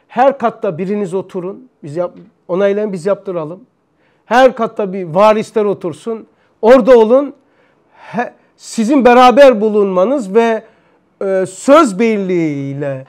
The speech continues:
anlayış birliğiyle bazı layıkaları çıkartın.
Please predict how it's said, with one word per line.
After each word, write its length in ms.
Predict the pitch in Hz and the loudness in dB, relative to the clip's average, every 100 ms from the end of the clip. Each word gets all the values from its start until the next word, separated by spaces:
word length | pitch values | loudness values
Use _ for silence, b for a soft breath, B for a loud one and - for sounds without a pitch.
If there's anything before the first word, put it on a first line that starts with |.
| b b b _ | b b b _
anlayış 520 | 208 240 269 285 294 - | 2 4 6 4 4 -2
birliğiyle 580 | 233 220 214 202 185 | -2 -2 -2 2 2
bazı 380 | 180 262 226 220 | 4 2 2 2
layıkaları 540 | 254 277 277 247 233 220 | 4 4 4 0 0 -2
çıkartın. 600 | 269 269 233 - 202 | 0 2 0 -2 -6